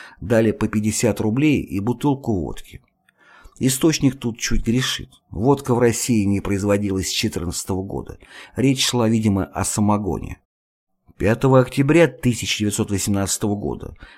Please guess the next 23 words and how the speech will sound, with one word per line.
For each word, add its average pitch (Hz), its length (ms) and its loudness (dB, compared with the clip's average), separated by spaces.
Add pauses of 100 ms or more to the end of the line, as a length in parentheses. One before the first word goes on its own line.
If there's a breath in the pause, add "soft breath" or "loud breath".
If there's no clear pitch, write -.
Германия, 131 680 4
разбитая 98 500 0
на 101 140 2
Западном 110 500 2
фронте, 131 500 0
запросила 135 680 0
у 110 200 -2
Антанты 117 600 0
перемирие. 104 720 0 (960 loud breath)
Немного 156 460 6
позже 131 380 2
капитулировала 113 720 0
и 107 200 -4
Австро-Венгрия. 101 920 -2 (760 loud breath)
Части 131 460 2
германо-австрийской 107 1120 0
армии 127 400 2
на 95 180 0
Украине 87 540 -4
стремительно 120 560 0
покатились 107 640 -6
на 95 160 -2
запад, - 480 -6